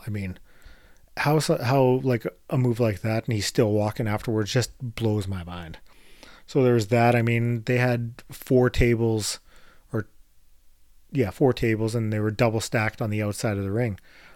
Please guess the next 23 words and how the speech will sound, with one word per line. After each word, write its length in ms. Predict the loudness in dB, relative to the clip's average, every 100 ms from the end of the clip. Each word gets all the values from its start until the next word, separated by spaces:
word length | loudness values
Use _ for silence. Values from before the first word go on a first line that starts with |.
| -14 -2
Bubba's 320 | 0 2 -2
climbing 400 | -2 -2 0 0
up 160 | -2
to 80 | -2
grab 280 | -2 0 0
the 100 | -4
titles. 500 | -2 0 2 0 -2 -10 -20 -20 -20 -20 -20 -20 -12 -4
Edge 160 | -2
and 100 | 0
Christian 460 | 0 0 0 -2 -2
dump 300 | 0 -2 -4
him 400 | -6 -2 0 -2
from 340 | -4 0 2
the 80 | 4
ladder 320 | 2 2 2
through 320 | -2 0 2 2
the 80 |
four 300 | 0 0 -2
tables. 560 | -2 -4 -4 -8 -12 -16 -20 -20 -20 -20 -12 -2
Just 260 | 0 0
a, 180 | -6 -6 -2
an 140 | 0
absolute 640 | 2 0 -2 -2 2 0